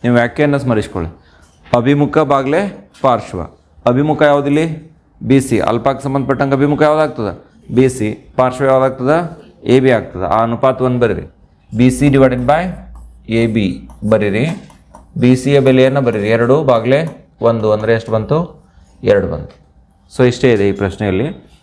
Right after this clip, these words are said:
ಮುಂದಿನ ಒಂದು ಪ್ರಶ್ನೆ ನೋಡ್ರಿ, ಇದರ ಬೆಲೆಯನ್ನು ಕಂಡುಹಿಡಿಯಿರಿ ಅಂತ ಹೇಳಿದ್ದಾರೆ. ಸರಿ, ಫೋರ್ into sin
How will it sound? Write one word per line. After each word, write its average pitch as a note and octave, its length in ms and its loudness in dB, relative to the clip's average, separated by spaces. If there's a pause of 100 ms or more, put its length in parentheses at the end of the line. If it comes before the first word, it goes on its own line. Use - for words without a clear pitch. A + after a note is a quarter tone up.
(1700)
ಮುಂದಿನ C3+ 300 6
ಒಂದು A#2 140 -2
ಪ್ರಶ್ನೆ A2 260 -6
ನೋಡ್ರಿ, E2 180 -8 (360)
ಇದರ C#3+ 180 4 (140)
ಬೆಲೆಯನ್ನು C#3 500 2
ಕಂಡುಹಿಡಿಯಿರಿ A#2+ 500 2
ಅಂತ A2 180 -4
ಹೇಳಿದ್ದಾರೆ. G2+ 320 2 (720)
ಸರಿ, F#2 180 -2 (840)
ಫೋರ್ C#3+ 260 2
into D3+ 260 0 (1200)
sin C3 200 2